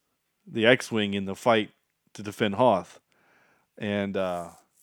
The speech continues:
my coworker, he was like, "Well, maybe they couldn't fly in the cold," to which I responded, "But they fly in the, the, in space.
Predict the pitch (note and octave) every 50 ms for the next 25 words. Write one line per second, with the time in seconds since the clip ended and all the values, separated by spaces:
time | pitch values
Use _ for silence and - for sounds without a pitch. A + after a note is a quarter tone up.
0 | _ _ _ _ _ _ _ _ _ _ _ _ _ _ _ _ _ - A2+ G#2
1 | G2+ - D3 C#3+ C#3 C3 B2 A#2 - A#2 A2 G#2+ G#2+ G#2+ - - _ G2+ A2+ A2+
2 | A#2 A2+ G#2+ A#2 A#2 A2 G#2+ G#2+ - _ _ _ _ _ _ _ _ _ _ _
3 | _ _ _ _ _ _ _ _ _ C#3 C#3 C#3 C3+ C3+ C#3+ D3 D3 C#3 C#3 C3+
4 | C3 - - D#3 C#3+ C3+ B2 A#2 - - C#3 C3 A#2+ A#2 A#2 A2+ G#2 G2+ G2 G2
5 | - - - F3+ G3 F3+ B2+ G2+ F2 E2+ - _ - - B2+ - - A#2 G#2+ G#2+
6 | - - B2 A#2+ A#2 A2 G#2 - - - - - D3 C3+ - - - - D3+ D#3
7 | D#3+ E3 D#3 D3+ C#3 B2+ A#2 A#2 G2+ G#2 _ _ _ _ _ _ _ _ - B2+
8 | A#2 A2+ - _ _ _ - C3+ _ - C3 B2 A#2 - - - B3 C#4 - -
9 | - - -